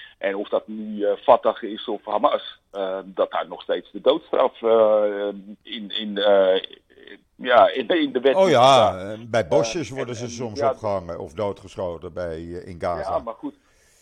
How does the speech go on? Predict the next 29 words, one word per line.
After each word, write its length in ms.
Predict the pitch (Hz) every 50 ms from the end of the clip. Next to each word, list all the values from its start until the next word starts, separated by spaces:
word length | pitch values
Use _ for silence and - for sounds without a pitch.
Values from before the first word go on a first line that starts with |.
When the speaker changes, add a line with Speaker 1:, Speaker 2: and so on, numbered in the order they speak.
| _ _ _ _ _ _
Speaker 1:
Eh, 240 | - 117 110 107 104 101 104 -
ik 100 | 131 - _
kan 180 | 143 143 131
me, 100 | 135 139 135
eh, 380 | 131 131 135 139 131 127 127
geen 300 | - - - 156 160 160
protesten 500 | _ 160 151 147 - 151 143 - - 135
herinneren, 640 | 131 135 135 135 123 131 123 123 120 120 120 117 113
ehm, 420 | 113 110 107 110 107 104 107 107 101 104 104 101 101 _ _ _ _
eh, 100 | - - 101 - - - _ _ _ _ _
nou 120 | 107 101
ja, 60 | 101 95 -
tegen, 260 | 120 113 104 - 107
eh, 300 | 104 98 101 101 101 98 101 101 98 92 95
of 220 | - 107 110 -
voor, 240 | - 113 104 110 - -
voor 200 | - 131 120 117
afschaffing 560 | - 113 - - - 120 113 - 117 101 104
van, 220 | _ - 107 110 107
eh, 100 | 101 104 101
van 120 | - 107
de 80 | 107 117
doodstraf 400 | 127 156 165 156 - _ - -
Speaker 2:
Nee, 120 | 107 - -
Speaker 1:
in 140 | - 120 -
Palestijn, 380 | _ 123 117 113 110 - - 107
Speaker 2:
er 60 | 113 110
wordt 160 | 120 120 120
niet, 80 | 123